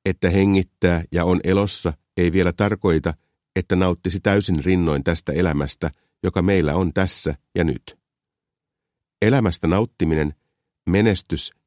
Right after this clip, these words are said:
ja unelmat ovat kaikille erilaisia, mutta toivon, että uskallat enemmän. Toivon, että uskallat elää enemmän. Toivon, että elät enemmän. Toivon,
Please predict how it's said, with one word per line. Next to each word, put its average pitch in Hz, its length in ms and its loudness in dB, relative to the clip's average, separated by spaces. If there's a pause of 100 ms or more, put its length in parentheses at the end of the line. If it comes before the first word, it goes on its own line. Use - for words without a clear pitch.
ja 85 80 0
unelmat 87 420 0 (420)
ovat 90 260 -2
kaikille 104 540 0
erilaisia, 78 680 -2 (480)
mutta 87 220 -2
toivon, 104 460 2 (400)
että - 200 -2
uskallat 92 420 -2 (120)
enemmän. 78 460 -6 (1600)
Toivon, 113 460 4 (120)
että 98 240 -2
uskallat 95 440 0 (240)
elää 104 300 0 (160)
enemmän. 69 500 -2 (680)
Toivon, 104 380 4 (120)
että 92 260 -4
elät 98 280 0 (180)
enemmän. 87 440 -4 (1500)
Toivon, 117 440 4